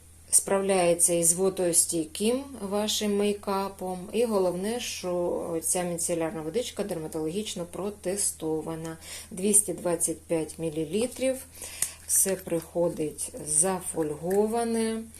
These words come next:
Ось, чудово. Зручний дозатор, ось, в цій міцелярній водичці. Не виз-, не викликає подразнень,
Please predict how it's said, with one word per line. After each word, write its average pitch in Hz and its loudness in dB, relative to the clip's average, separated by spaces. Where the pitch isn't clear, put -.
Ось, 180 -6
чудово. 175 -4
Зручний 180 0
дозатор, 208 0
ось, 180 -6
в 170 -4
цій 190 -2
міцелярній 180 0
водичці. 165 -4
Не 185 4
виз-, 165 2
не 180 2
викликає 170 0
подразнень, 214 0